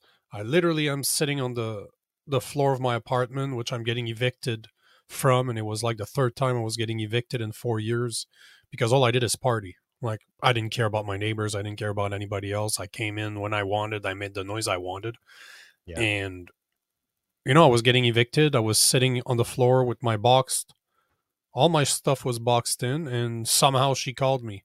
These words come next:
Speaker 1: It wasn't a coincidence. Like, that's the day I stopped believing in coincidences. I look in, uh, looking back at it today, I see God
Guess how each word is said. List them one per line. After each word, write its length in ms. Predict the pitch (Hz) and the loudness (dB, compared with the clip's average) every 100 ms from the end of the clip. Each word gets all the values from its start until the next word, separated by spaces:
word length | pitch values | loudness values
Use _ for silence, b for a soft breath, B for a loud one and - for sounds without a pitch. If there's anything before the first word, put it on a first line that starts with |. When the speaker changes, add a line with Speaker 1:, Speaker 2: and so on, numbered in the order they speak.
| - | -8
Speaker 1:
It 60 | 131 | 0
wasn't 260 | 175 165 | 0 0
a 60 | 113 | -4
coincidence. 640 | 165 139 - 95 90 - | -2 -2 -4 -8 -12 -10
Like, 200 | 139 135 | -4 0
that's 220 | 131 151 147 | 2 0 0
the 120 | 139 | 2
day 160 | 147 | 4
I 80 | 131 | 4
stopped 320 | 123 139 123 | 2 0 -2
believing 340 | 123 120 123 120 | -2 -2 -4 -4
in 100 | 113 | -6
coincidences. 800 | - 120 - 98 92 - - - b b b b b b b b _ - | -6 -6 -8 -12 -14 -16 -14 -20 b b b b b b b b _ -4
I 100 | 123 | 0
look 220 | 131 143 | 2 2
in, 140 | 143 120 | 0 0
uh, 160 | 135 | 0
looking 460 | 127 135 143 160 135 | 2 2 2 2 4
back 240 | 131 135 | 4 6
at 120 | 143 131 | 4 2
it 120 | - | 0
today, 300 | 123 120 147 | 0 2 2
I 80 | 120 | 0
see 520 | - 117 117 113 113 | 0 -2 -4 -4 -6
God 480 | 107 123 131 123 | 2 6 6 4